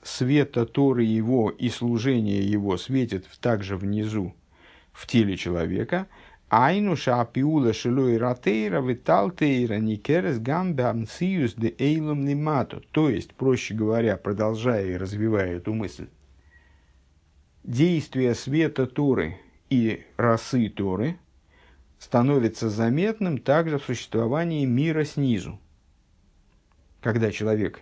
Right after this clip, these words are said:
изучает Тору, становится сведущ в ней, становится мудрецом, то тогда это влияет на свет его лица, на его походку, на то, каким образом он живёт, каким образом он занимается делами.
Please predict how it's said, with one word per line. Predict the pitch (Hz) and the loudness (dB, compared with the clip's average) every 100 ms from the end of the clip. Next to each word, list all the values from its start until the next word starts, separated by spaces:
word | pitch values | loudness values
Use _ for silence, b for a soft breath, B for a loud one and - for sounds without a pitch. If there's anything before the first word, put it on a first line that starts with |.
| - | -10
изучает | 104 104 98 110 90 - | -6 -4 0 0 0 0
Тору, | 127 151 147 | -2 -2 -2
становится | 107 107 113 - | -4 -2 -2 -2
сведущ | 98 - 104 123 123 | -6 -2 -2 0 -4
в | 135 | -4
ней, | 135 135 | -4 -4
становится | 135 113 104 - | -4 -4 -4 -4
мудрецом, | 101 98 98 95 - 107 160 - B B B | -6 -4 -6 -8 -4 -4 -4 -8 B B B
то | 123 | -4
тогда | - 117 117 127 | 0 0 4 4
это | 110 104 104 | 4 2 -2
влияет | 101 110 110 101 90 71 - - | 0 0 2 0 -2 -6 -10 -14
на | 92 92 90 82 | -6 -4 -4 -6
свет | - 117 135 - | -4 -2 -2 -6
его | 80 76 78 | -10 -6 -8
лица, | 71 - 110 117 98 - b b b b | -8 -6 0 0 0 -10 b b b b
на | 95 | -4
его | 101 120 | 0 0
походку, | 113 104 - 123 123 - 98 | 0 -2 0 -2 -2 -4 -6
на | 95 95 | -4 -4
то, | 131 120 | -4 -4
каким | 117 107 127 120 | -4 -4 0 2
образом | 123 113 101 107 | 0 0 -2 -2
он | 107 101 | -4 -2
живёт, | 107 104 98 87 - | -2 0 -2 -4 -6
каким | 104 110 120 | -4 -2 -2
образом | 107 107 104 | -2 -2 -4
он | 101 | -4
занимается | 104 104 107 101 - | -2 -2 0 -2 -4
делами. | 95 107 98 92 92 - | -4 0 0 -2 -4 -8